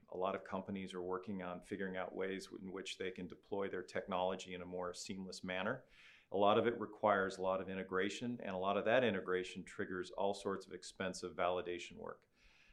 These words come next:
Here at Dot Compliance, we've realized by en-, enabling a, a, a platform that allows you to get a lot of these technologies on the single platform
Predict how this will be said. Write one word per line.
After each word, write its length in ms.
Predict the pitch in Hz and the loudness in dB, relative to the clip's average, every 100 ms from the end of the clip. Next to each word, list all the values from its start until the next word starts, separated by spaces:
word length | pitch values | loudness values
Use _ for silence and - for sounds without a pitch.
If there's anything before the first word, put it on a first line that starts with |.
| _ | _
Here 200 | 104 101 | 4 4
at 120 | 98 | 6
Dot 220 | 104 98 - | 6 4 2
Compliance, 640 | 98 - 123 117 113 - | -4 4 6 8 4 0
we've 240 | 101 98 | 0 0
realized 720 | 90 101 104 95 92 - - | 0 4 4 6 4 0 -2
by 200 | - 90 | 2 2
en-, 260 | 92 98 101 - | 2 -4 -6 -6
enabling 640 | 98 107 113 117 113 104 104 - - - - | -2 0 2 4 4 2 -2 -10 -20 -20 -4
a, 360 | 95 95 92 90 - | 0 0 0 -2 -2
a, 360 | 95 90 90 90 | 0 -2 -4 -6
a 160 | 92 87 | -8 -2
platform 640 | - 131 139 - 160 156 117 | 8 8 8 6 6 6 6
that 100 | 95 | 8
allows 420 | 95 104 104 104 | 8 8 6 2
you 120 | 104 | 0
to 100 | 98 | 0
get 180 | 104 104 | 2 4
a 60 | |
lot 240 | 95 101 110 | 8 8 8
of 60 | |
these 220 | 98 92 - | 2 -4 -2
technologies 720 | 101 98 98 101 95 92 101 | -4 0 2 2 0 -4 -2
on 120 | 90 | -4
the 60 | 87 | -4
single 340 | - 120 101 | -2 0 0
platform 680 | - 92 87 - 90 90 | 2 2 2 -2 -4 -4